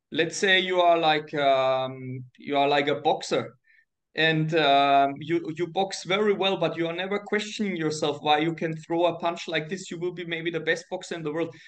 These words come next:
but maybe you cannot explain it to other people. And somebody that is observing this and is not boxing so well, but he's analyzing,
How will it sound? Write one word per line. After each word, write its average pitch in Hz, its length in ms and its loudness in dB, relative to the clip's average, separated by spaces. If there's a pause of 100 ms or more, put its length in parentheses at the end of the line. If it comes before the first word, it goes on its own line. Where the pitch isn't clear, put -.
(160)
but 151 200 -4
maybe 190 240 -2
you 202 140 -6
cannot 180 360 -10
explain 180 540 -4
it 214 140 -6
to 160 80 -2
other 139 200 2
people. 131 360 -8
And 139 120 -6
somebody 175 440 -4
that 165 140 -10
is 156 180 -8
observing 185 640 -4
this 131 240 -6
and 147 120 -8
is 147 160 -12
not 170 280 -8
boxing 175 360 -6
so 151 200 -8
well, 160 280 -2
but 151 180 -8
he's 156 260 -12
analyzing, 151 880 -4